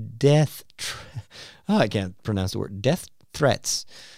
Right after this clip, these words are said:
um, sent to, uh, the people that have made the movie, to the people that speak up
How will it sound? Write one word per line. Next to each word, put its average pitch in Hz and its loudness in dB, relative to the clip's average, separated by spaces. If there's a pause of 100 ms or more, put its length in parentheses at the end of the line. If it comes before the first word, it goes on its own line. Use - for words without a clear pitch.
(280)
um, 101 2
sent - 0
to, 127 4
uh, 101 2
the 101 0
people 147 6
that 120 4
have 101 -2
made 127 2
the 131 2
movie, 117 4
to 104 -2
the 98 -2
people 107 -2
that 98 -2
speak - 0
up 143 2